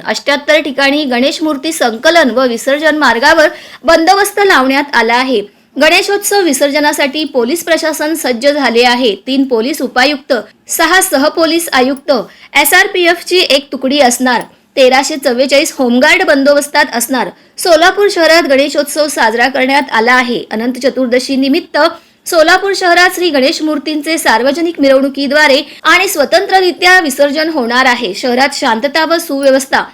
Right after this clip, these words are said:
अबाधित राहावी, तसेच विसर्जन शांततेत व सुरळीत व्हावे, यासाठी पोलीस आयुक्तालयाच्या वतीने तगडा बंदोबस्त लावण्यात आला आहे. या पोलीस बंदोबस्तात पोलीस उपायुक्त तीन, सहाय्यक पोलीस आयुक्त सहा असणार असून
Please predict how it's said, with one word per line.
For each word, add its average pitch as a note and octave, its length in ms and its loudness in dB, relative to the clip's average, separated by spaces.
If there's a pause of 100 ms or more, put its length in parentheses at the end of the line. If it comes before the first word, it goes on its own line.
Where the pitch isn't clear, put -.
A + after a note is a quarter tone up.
(260)
अबाधित E4+ 480 2
राहावी, C#4 380 0 (100)
तसेच B3+ 260 -2
विसर्जन C#4+ 500 -2
शांततेत C4+ 540 -2
व D4+ 120 -2
सुरळीत D4+ 420 0
व्हावे, B3+ 360 2 (360)
यासाठी F4+ 440 2
पोलीस F4 400 2
आयुक्तालयाच्या D#4+ 840 0
वतीने D4+ 360 -2 (120)
तगडा A#3+ 260 0
बंदोबस्त C#4+ 600 -2
लावण्यात B3+ 420 0
आला G#3+ 220 0
आहे. B3 260 0 (320)
या C4 140 2
पोलीस C4+ 380 -2
बंदोबस्तात C#4 640 2 (300)
पोलीस E4+ 340 4
उपायुक्त F4 500 0 (160)
तीन, C#4 240 0
सहाय्यक C4+ 520 0
पोलीस D4 320 0
आयुक्त C#4+ 360 -2
सहा C#4 400 0 (440)
असणार C4 380 0
असून E4 380 -2